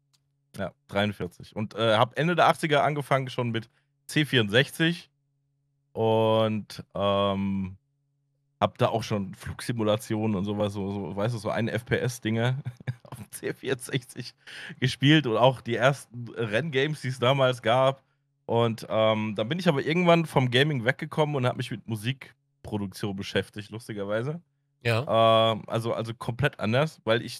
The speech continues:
Speaker 1: zufällig, ähm, mit einem Kollegen damals, ich glaub, das war vierundneunzig, haben wir auf Viva, kennt man vielleicht auch noch, so der ein oder andere,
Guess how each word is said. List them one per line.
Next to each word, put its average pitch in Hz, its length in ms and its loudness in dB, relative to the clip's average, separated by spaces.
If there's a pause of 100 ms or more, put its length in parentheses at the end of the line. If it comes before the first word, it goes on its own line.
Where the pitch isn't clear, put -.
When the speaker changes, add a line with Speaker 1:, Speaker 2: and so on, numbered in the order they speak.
Speaker 1:
zufällig, 151 720 -2
ähm, 113 420 0
mit - 160 -8
einem 120 140 -4
Kollegen 123 640 -2
damals, 131 320 0
ich - 40 -20
glaub, 120 140 -8
das 120 160 -10
war 113 60 -6
vierundneunzig, 156 720 -8 (840)
haben 131 200 0
wir 123 260 4
auf 113 240 0
Viva, 160 500 2
kennt 117 300 -4
man 107 120 -4
vielleicht 104 280 0
auch 95 140 0
noch, 165 200 -4
so 135 140 -6
der 123 140 -2
ein 127 100 -2
oder 123 180 -2
andere, 135 340 -4